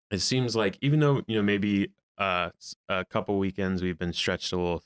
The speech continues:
thin, we've always had, like, just enough people to, I feel, make things happen for the most part since we launched. Um, and that's because we've had, you know, a core group of an amazing, uh,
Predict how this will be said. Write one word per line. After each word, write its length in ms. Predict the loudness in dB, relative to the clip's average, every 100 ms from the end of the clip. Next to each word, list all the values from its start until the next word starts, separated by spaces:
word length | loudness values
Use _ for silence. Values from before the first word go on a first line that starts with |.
| -6
thin, 240 | -2 0
we've 200 | -2 -2
always 260 | -2 -2 -2
had, 120 | -2
like, 200 | -2 -4
just 380 | -2 -2 -2 -2
enough 240 | -2 -4 -8
people 500 | -8 -6 -4 -2 -4
to, 440 | -6 -6 -4 -8 -12 _ _ _ -8
I 60 |
feel, 200 | -4 -2
make 280 | 0 -2 -4 -6
things 280 | -4 -4 -4
happen 560 | -4 -4 -4 -4 -4 -6 -4
for 80 |
the 80 | -2
most 320 | 0 -2 -6
part 340 | -6 -4 -4 -6
since 440 | -4 -2 -2 -2
we 120 | -4
launched. 480 | -4 -2 -2 -4 -8 _ _ _ _ _
Um, 380 | -2 0 0 -2
and 180 | -2 0
that's 220 | -2 -4
because 340 | -8 -6 -4
we've 160 | -4 -4
had, 280 | -2 -4 -6 _ -8
you 100 | -6
know, 260 | -6 -10 -14
a 60 |
core 200 | -8 -4 -2
group 200 | -2 -4
of 120 | -6
an 60 | -4
amazing, 560 | -2 -4 -6 -8 -10 -14 _ _ _ -10
uh, 240 | -6 -6